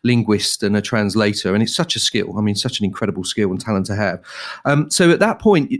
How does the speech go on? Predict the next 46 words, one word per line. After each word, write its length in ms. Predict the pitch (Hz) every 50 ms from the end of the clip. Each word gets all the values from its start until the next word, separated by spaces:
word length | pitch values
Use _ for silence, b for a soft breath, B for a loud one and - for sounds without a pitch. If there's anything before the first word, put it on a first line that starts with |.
| -
you, 300 | - - - 160 156 156 -
are 320 | 139 156 165 180 180 180
you, 400 | 180 165 156 139 120 107 101 104
whilst 300 | 104 120 123 123 - -
you're 80 | 127 120
doing 260 | 120 143 131 127 113
all 140 | 101 98 95
this, 260 | 90 95 - - - - -
you 100 | 127 131
know, 120 | 117 110
how 280 | 110 123 147 160 170 165
is 120 | 156 143 131
your 320 | 139 139 135 127 131 123 127 B B B B B B B B B _ -
f-, 200 | - - - - -
um, 240 | 120 113 107 104 101
fervent, 880 | - - - 160 151 147 143 143 131 123 123 117 107 104 - - - - - -
artistic, 800 | 127 123 120 113 - - - 139 - - - - 110 92 - - - - -
creative, 640 | - - - 135 127 131 127 127 - - 127 117 113
imaginative 560 | 123 120 127 123 110 104 110 107 - 123 104
mind, 320 | 117 127 123 120 110 107 101
how 300 | - - 143 156 165 160
is 100 | 143 135
that 180 | 151 139 - -
playing 300 | - 127 110 107 104 101
out 180 | 98 101 87 85
in 100 | 110 110
your 160 | 110 113 110
life? 260 | 117 117 104 90 -
So 160 | - - 107
are 40 | 107
you 180 | 113 120 135 135
still, 260 | - - 165 156 143
are 60 | 127
you 100 | 120 113
doing 280 | 110 - 131 143 160 165
all 100 | 170 170
your 100 | 165 156
doodles? 640 | 160 160 165 170 165 156 165 160 165 165 156 -
What 140 | 160 185 185
are 40 | 185
you 140 | 175 175
doing 320 | 165 165 156 123 104 95 101
about 260 | 98 107 101 92 -
cartoons 760 | - - 131 135 135 135 - - 135 127 127 127 131 117 101
and 100 | 107 107
art? 380 | 117 117 117 113 - - -